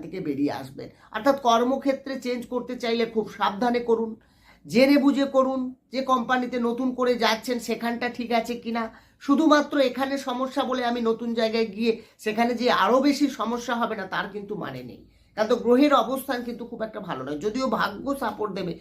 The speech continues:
ভাগ্য আপনাকে বোঝাবে যে এটা ঠিক, এটা ভুল, তবে আপনাকে নিজেকে সেটাকে বুঝতে হবে। বুঝতে হবে এটাই যে চিন্তা ভাবনা করুন, তাড়াহুড়ো না করে ডিসিশন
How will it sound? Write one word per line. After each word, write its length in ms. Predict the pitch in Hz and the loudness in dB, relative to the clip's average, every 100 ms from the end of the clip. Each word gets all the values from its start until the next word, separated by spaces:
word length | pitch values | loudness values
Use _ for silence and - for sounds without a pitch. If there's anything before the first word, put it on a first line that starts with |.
| - - | -16 -8
ভাগ্য 320 | 175 214 226 233 | 2 2 4 4
আপনাকে 400 | 269 247 262 269 | 4 4 0 -2
বোঝাবে 500 | 220 220 247 247 196 - - - | -2 0 0 -2 -2 -6 -8 -14
যে 160 | 180 269 - 226 | 2 4 4 0
এটা 140 | 214 214 | 0 -2
ঠিক, 260 | 208 247 233 | -2 -6 -6
এটা 240 | 170 165 160 - - | -6 -4 -6 -10 -8
ভুল, 220 | 165 156 143 - - | -2 -2 -2 -12 -6
তবে 160 | 180 | 0
আপনাকে 520 | 185 190 190 254 269 285 214 | 2 0 0 0 2 0 0
নিজেকে 320 | 190 240 277 | -2 -2 -2
সেটাকে 360 | 262 190 190 220 | -6 -8 -6 -6
বুঝতে 360 | 160 143 135 160 | -4 -6 -2 -2
হবে। 220 | 160 160 143 | 0 -2 -4
বুঝতে 260 | 190 196 196 | -4 -6 4
হবে 220 | 285 269 262 | 6 6 2
এটাই 220 | 233 220 196 - _ _ | 0 0 -2 -10 _ _
যে 140 | 180 196 - _ _ - - _ | -4 -4 -6 _ _ -20 -20 _
চিন্তা 260 | 175 190 208 | -12 0 4
ভাবনা 280 | 220 214 233 | 4 4 2
করুন, 300 | 226 220 226 220 - - | 2 2 0 -4 -12 -2
তাড়াহুড়ো 460 | 175 208 180 220 233 208 | 4 4 6 4 4 2
না 180 | 202 208 214 | 2 2 4
করে 180 | 226 220 - _ | 4 4 0 _
ডিসিশন 440 | 160 190 208 - | -8 -6 -4 -4